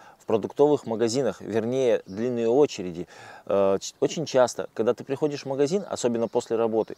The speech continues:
собирается очередь в десять, в пятнадцать человек, и работает только одна касса, хотя, например, в том же самом супермаркете как минимум три, а то и четыре есть кассы.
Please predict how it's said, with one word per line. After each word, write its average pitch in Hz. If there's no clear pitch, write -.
собирается 123
очередь 139
в 92
десять, 113
в -
пятнадцать 123
человек, 147
и 123
работает 117
только 113
одна 113
касса, 165
хотя, 110
например, 107
в -
том 110
же -
самом 110
супермаркете 117
как -
минимум 117
три, 127
а 107
то 113
и 107
четыре 127
есть 110
кассы. 107